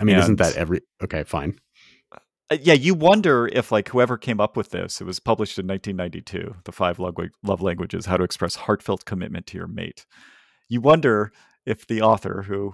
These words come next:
Speaker 2: I will note was a man,
Speaker 1: L. Ron
Speaker 2: cynically was
Speaker 1: Hubbard,
Speaker 2: like,
Speaker 1: certainly.
Speaker 2: <laughs> it's, it's, it's a,
Speaker 1: Yeah.
Speaker 2: it's about the same amount of truthiness and, and, and well-researched.
Speaker 1: <laughs>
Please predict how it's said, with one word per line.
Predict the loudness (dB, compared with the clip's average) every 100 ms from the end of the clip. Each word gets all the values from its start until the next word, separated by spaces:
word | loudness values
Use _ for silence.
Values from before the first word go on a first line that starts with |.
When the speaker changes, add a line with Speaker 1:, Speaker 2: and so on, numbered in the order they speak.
| -8
Speaker 2:
I | -6
will | -4
note | 0 0 -2 -8
was | -8 -4
a |
man, | -2 0 -2 -6 -12
Speaker 1:
L. |
Ron | _ _ _ -12
Speaker 2:
cynically | -2 2 4 4 2
was | 2
Speaker 1:
Hubbard, | 2
Speaker 2:
like, | 2 2
Speaker 1:
certainly. | 0 0 -4 -6 _ _ _
Speaker 2:
<laughs> | -16 -8 -8 -8 -8 -8 -10 _ _
it's, | -6 -4 -2 -6 -10 -12 -10 -4 -4 -4
it's, | -6 -8 -8 -10
it's | -8
a, | -8
Speaker 1:
Yeah. | -8 -6
Speaker 2:
it's | -6 -2
about | -4 -2
the |
same | 0 2
amount | 2 2
of | -2
truthiness | -4 -4 -4 -6 -8 -10
and, | -10
and, | -10 -10 -8
and | 0 2
well-researched. | 4 2 0 -2 -4 -6
Speaker 1:
<laughs> | -12